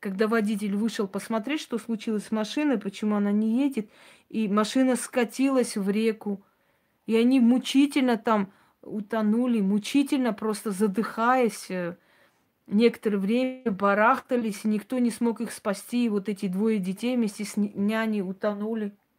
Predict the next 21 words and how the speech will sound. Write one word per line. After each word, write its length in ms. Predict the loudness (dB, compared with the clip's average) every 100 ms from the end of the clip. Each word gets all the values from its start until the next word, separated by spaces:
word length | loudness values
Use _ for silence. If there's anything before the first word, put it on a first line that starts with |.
| _ _ _ _ _ _ _ _ _ _ _ _ _ _ _ _ _ _ _ _ _ _ -12
Есть 400 | -4 -2 -2 -4
такой 340 | -4 -2 -2
фильм 520 | -2 0 2 2 -2 -8 _ _ _ _ _ _ _ -2
называется 760 | -2 0 0 2 0 0 -4
"Дорога 460 | 0 2 2 0 -4
смерти", 720 | 0 0 2 -2 -10 -14 -14 _ _ _ _ _ _
про 540 | -4 0 0 0 -4 -10
Великую 420 | -4 -2 -2 -2
Отечественную 460 | -2 -4 -6 -4 -2
войну. 480 | 0 0 0 -2 -6 _ _ _ _ _ _ _ _ _ _ _ _ _ _ _ -8
Я 220 | 0 0
этот 220 | 0 -4 -2
фильм, 200 | -2 -2
когда 280 | -2 -2
посмотрела, 720 | -2 -6 -4 -4 -2 -2 0 0
он 180 | 0 -2
очень 220 | -4 -8
хорошо 440 | -4 -4 -4 -6
снят, 420 | -6 -4 -4 -4
кстати 440 | -8 -10 -8 -8 -10
говоря. 440 | -8 -6 -6 -10